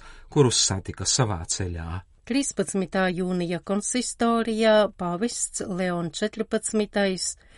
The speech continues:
Speaker 2: noteica arī, ka deviņpadsmitajā oktobrī par svētiem tiks pasludināti citi seši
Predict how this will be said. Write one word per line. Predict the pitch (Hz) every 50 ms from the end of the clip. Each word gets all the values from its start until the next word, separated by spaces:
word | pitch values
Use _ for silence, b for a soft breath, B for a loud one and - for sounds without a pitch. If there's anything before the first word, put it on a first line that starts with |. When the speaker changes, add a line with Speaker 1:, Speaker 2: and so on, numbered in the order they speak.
| b b b b
Speaker 2:
noteica | b 190 196 214 - - 254 262 277 - - - - 262 262
arī, | - 254 254 247 240 214 - -
ka | _ - 185 165
deviņpadsmitajā | 160 226 269 - 226 196 165 - 185 - - - 190 180 - - 185 180 180 175 175 175
oktobrī | 202 220 - - 254 254 254 247 220 214 233 240 233 233 233 - b b b b b
par | b - 180 160 -
svētiem | - - - 160 202 233 254 247 - 262 254 254 254 240 233 226 -
tiks | - - 277 294 - - -
pasludināti | - - 202 220 - - 220 226 214 202 214 214 214 214 214 214 208 - - 208 202 196 - -
citi | - - - - 226 262 - - - - 247 240 226 - _
seši | - - - - - 220 240 240 - - - - 226 220